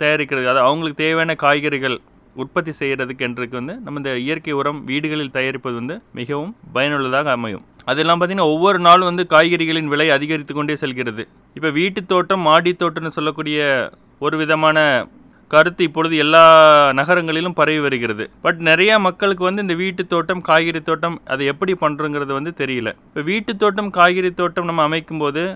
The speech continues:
பெரும்பாலும் இயற்கை உரங்களையே பயன்படுத்துகிறார்கள். அப்படி இயற்கை உரங்கள் பயன்படுத்தும் பொழுது, பொதுவாக பெரும்பாலான மக்கள் இயற்கை உரங்களை ஒரு கண்காட்சி இல்லைன்னா வேற எங்கேயோ செல்லும்போது அங்கே செ-, விற்பனை செய்யக்கூடிய இயற்கை உரங்களை, கம்போஸ்ட்னு சொல்லக்கூடிய இயற்கை உரங்களை வாங்கி கொண்டு வந்தா போடுறாங்க.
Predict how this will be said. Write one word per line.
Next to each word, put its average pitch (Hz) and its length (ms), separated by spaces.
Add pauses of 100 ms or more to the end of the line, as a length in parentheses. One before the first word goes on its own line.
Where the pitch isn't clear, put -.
(180)
பெரும்பாலும் 170 580 (160)
இயற்கை 196 420
உரங்களையே 165 420
பயன்படுத்துகிறார்கள். 123 760 (360)
அப்படி 160 300
இயற்கை 202 320
உரங்கள் 185 320
பயன்படுத்தும் 151 520
பொழுது, 117 280 (300)
பொதுவாக 196 500 (140)
பெரும்பாலான 185 600
மக்கள் 175 320
இயற்கை 175 340
உரங்களை 160 320 (340)
ஒரு 160 180
கண்காட்சி 180 580
இல்லைன்னா 175 340
வேற 160 180
எங்கேயோ 165 260
செல்லும்போது 165 400
அங்கே 156 260
செ-, 135 220
விற்பனை 170 380
செய்யக்கூடிய 147 560
இயற்கை 156 300
உரங்களை, 147 280 (140)
கம்போஸ்ட்னு 151 420
சொல்லக்கூடிய 135 340
இயற்கை 143 240
உரங்களை 139 300
வாங்கி 131 240
கொண்டு 127 180
வந்தா 143 240
போடுறாங்க. 110 360